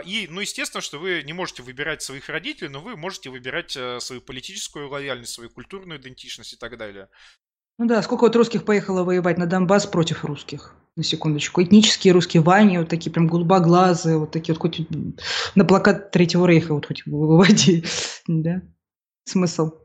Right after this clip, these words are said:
Speaker 1: Да, поэтому
Speaker 2: Мгм. Так, а русским от русских прислал пять тысяч рублей, сто пятнадцать рублей, семьдесят две копейки. Ребята, берегите себя, русские вперед!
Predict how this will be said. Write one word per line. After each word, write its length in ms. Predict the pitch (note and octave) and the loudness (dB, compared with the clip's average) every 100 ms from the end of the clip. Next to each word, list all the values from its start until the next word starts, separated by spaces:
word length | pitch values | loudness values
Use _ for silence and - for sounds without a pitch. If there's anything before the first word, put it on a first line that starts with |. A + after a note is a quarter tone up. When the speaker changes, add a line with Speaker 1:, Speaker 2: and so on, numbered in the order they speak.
| _ - - - | _ -20 -16 -4
Speaker 1:
Да, 140 | E3 - | -4 -2
поэтому 1120 | C#3+ G#3 F#3 E3+ E3+ D#3 C#3 B2+ B2 A#2+ A#2+ _ - - - - - _ _ _ | -6 -6 -10 -12 -14 -14 -14 -16 -20 -20 _ _ -16 -14 -14 -14 -20 _ _ _
Speaker 2:
Мгм. 440 | A3 G3 F#3+ F#3+ - - - _ | 4 6 4 0 -4 -14 -16 _
Так, 280 | - G3+ F#3+ | 2 2 2
а 300 | F#3 F#3 F#3 - | 4 6 6 6
русским 640 | A#3 D#4 - A#3 F3+ E3 - | 8 6 6 4 4 2 2
от 240 | A3 A3+ | 2 6
русских 540 | A3+ G#3 E3+ - D3+ - | 6 4 2 -2 -2 0
прислал 380 | F3+ - G3+ | 0 2 2
пять 200 | G#3 G3 | 4 2
тысяч 340 | G3+ G3 - - | 2 -4 -4 0
рублей, 340 | G#3+ G#3 C4+ | 0 2 2
сто 180 | B3+ G3 | 2 -2
пятнадцать 640 | F3 E3+ F#3+ F#3+ - F3 | -2 0 2 2 0 -4
рублей, 440 | F#3 E3+ F#3+ B3 A#3 | -2 0 6 6 6
семьдесят 300 | - E3 D#3+ | 6 4 8
две 140 | G#3 | 8
копейки. 640 | A3 F#3 F3+ G#3 F#3 E3+ D#3+ | 8 2 2 2 2 2 4
Ребята, 560 | D#3+ F3+ F3 A3+ A3 | 4 6 6 4 4
берегите 480 | E3 F#3 G3 A3 G3+ | 0 0 2 0 0
себя, 440 | - G3 A3+ A#3 | -4 2 6 6
русские 460 | F#3+ D4+ - - C4+ | 6 4 4 2 0
вперед! 580 | - C#4 D4 B3 - | 2 4 6 6 2